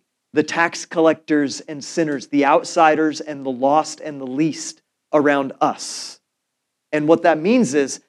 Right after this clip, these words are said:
he's inviting us to participate with him in his pursuit. And so how's your heart this morning?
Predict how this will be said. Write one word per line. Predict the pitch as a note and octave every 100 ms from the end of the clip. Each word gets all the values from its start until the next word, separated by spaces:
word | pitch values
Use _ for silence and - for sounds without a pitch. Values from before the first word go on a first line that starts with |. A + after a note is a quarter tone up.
| _
he's | F3+ F3
inviting | E3 C3+ D#3 F3+ F#3 F3+
us | F3
to | F3+
participate | D3 D3 G3+ A#3 G3+ E3+ D3
with | C#3+ C3+ -
him | C3+ B2+ B2 _ _
in | E3+ C#3
his | C#3+ -
pursuit. | B2+ - A#2+ F2 _ _ _ _ _ _ _ _ _ _ _ _ _ _ _ _ _ _ _ _ _ _ _ _ _ _ _
And | D3+
so | E3
how's | D3+ G#3 G3+
your | F#3+
heart | E3 D#3+
this | C3+ -
morning? | C3 F#2+ E2+